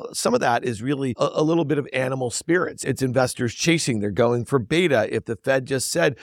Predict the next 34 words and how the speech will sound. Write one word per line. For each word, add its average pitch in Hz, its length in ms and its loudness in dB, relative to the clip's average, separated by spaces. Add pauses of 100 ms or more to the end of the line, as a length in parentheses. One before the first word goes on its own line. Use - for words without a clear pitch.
(180)
they're 131 100 2
pretty 147 340 0
much 113 320 -2
done 143 300 0
raising 127 400 -2
interest 165 420 -2
rates, 123 320 4
this 139 200 0
is 147 200 0
maybe 151 300 2
a 135 80 4
bookend 131 640 0
to 127 100 -2
late 135 300 0
twenty 143 260 -4
twenty-one 147 640 0
when 131 140 0
all 143 260 2
of 143 80 0
these 127 220 -4
stocks 139 340 2 (220)
started 143 300 0
getting 139 280 0 (140)
creamed 185 380 2
when 131 160 2
the 127 80 -2
Fed 135 260 0
said 139 140 -2
they're 143 80 2
gonna 127 160 -2
start 135 260 0 (180)
raising 143 400 2
interest 143 240 -6
rates 160 200 0